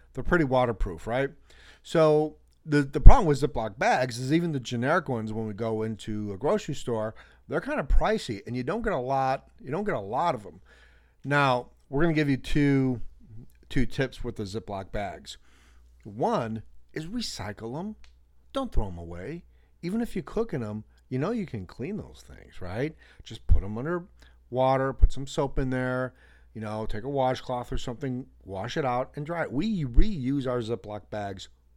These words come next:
all the time. But after a while,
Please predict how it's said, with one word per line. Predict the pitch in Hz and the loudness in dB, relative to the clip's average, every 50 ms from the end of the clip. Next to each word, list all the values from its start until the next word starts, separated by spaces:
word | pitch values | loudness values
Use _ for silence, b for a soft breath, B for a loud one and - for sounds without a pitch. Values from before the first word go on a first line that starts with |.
| - - | -8 -4
all | 107 107 104 104 101 98 95 87 - - - - | -2 -2 -2 -2 -2 -4 -6 -6 -6 -8 -8 -8
the | 92 90 90 | -12 -12 -12
time. | - - - 139 139 135 107 80 82 78 - B B B B B B B | -12 -14 -14 -12 -10 -10 -10 -10 -12 -16 -18 B B B B B B B
But | 226 247 | -2 -2
after | 233 226 226 - 262 | -2 -2 -2 -4 -4
a | 240 | -2
while, | 185 143 117 113 113 113 113 117 139 156 147 | 0 0 0 0 0 -2 -2 -2 -4 -4 -6